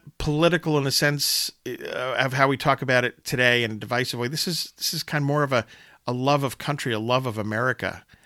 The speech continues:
embracing Americanism, if you will, uh, in the best sense of the word. You can, you can, from,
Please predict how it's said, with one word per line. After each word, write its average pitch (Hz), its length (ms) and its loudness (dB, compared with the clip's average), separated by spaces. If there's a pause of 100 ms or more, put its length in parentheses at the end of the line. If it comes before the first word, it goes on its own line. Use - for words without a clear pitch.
(200)
embracing 139 580 0
Americanism, 127 1040 -2
if - 220 -10
you 101 140 -8
will, 85 340 -12 (640)
uh, 127 140 4
in 147 140 2
the 147 60 4
best 139 360 4
sense - 500 -2 (480)
of 123 240 0
the 117 120 -4
word. 110 520 -4
You 165 140 0
can, 127 480 0 (680)
you 190 180 0
can, 143 360 0
from, - 320 -8